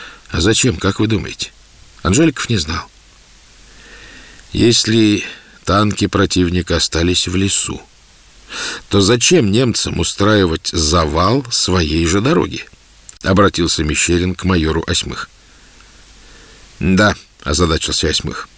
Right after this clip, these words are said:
«Было неизвестно, стало вовсе загадочно».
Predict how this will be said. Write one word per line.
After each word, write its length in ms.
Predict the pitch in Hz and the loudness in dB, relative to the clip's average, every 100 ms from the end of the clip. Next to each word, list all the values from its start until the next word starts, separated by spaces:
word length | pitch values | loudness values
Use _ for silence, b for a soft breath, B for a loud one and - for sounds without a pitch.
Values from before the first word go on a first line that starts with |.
| - - | -20 -12
«Было 240 | - 120 156 | 0 4 4
неизвестно, 800 | 143 135 120 135 - 117 117 98 | 4 2 2 2 2 0 0 0
стало 280 | - 101 | 2 2
вовсе 300 | 87 90 - | 2 2 0
загадочно». 540 | 82 78 80 71 - | 0 0 -2 -2 -4